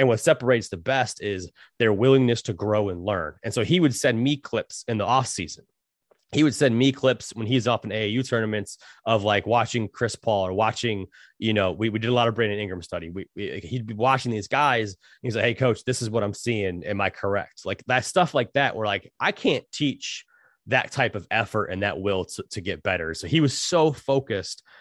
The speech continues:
on getting better that it really separated himself from everybody else, because then w-, when he became six nine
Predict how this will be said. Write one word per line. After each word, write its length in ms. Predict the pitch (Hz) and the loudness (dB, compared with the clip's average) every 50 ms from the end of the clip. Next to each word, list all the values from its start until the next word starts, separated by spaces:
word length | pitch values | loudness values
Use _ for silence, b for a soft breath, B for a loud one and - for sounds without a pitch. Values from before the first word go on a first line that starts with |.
| B B | B B
on 160 | - 120 120 98 | -2 -2 -2 0
getting 320 | - 120 107 101 90 82 | 0 0 0 0 -4 -2
better 480 | 78 - 120 120 107 98 92 90 82 b b b b b b - | 0 2 2 4 4 4 2 0 -2 b b b b b b -2
that 180 | 110 104 98 | 0 0 2
it 60 | 107 | 0
really 240 | 107 113 127 120 113 | 0 2 2 0 0
separated 500 | 110 - - 139 123 - - 117 104 92 | -2 -2 -2 -2 -2 -2 -2 -4 -4 -4
himself 340 | 98 95 90 - 117 101 - | -6 -8 -4 -4 -4 -4 -2
from 100 | - 104 | -4 -6
everybody 180 | 98 87 92 110 | -6 -2 2 2
else, 140 | 147 147 - | 2 2 2
because 220 | - - 131 110 | 0 -2 -2 0
then 220 | 113 117 110 104 98 | 0 -2 -2 -2 -4
w-, 140 | 107 110 | -8 -6
when 120 | 90 110 95 | -6 -6 -6
he 120 | 107 113 | -6 -6
became 540 | 98 107 101 - 120 165 185 185 160 151 135 | -6 -6 -4 0 0 2 2 2 0 -4 -6
six 380 | - - - 117 98 - - - | -10 -8 -8 -8 -8 -8 -10 -6
nine 500 | 95 92 90 85 80 76 80 98 107 | -4 -2 -2 -2 -4 -6 -6 -6 -8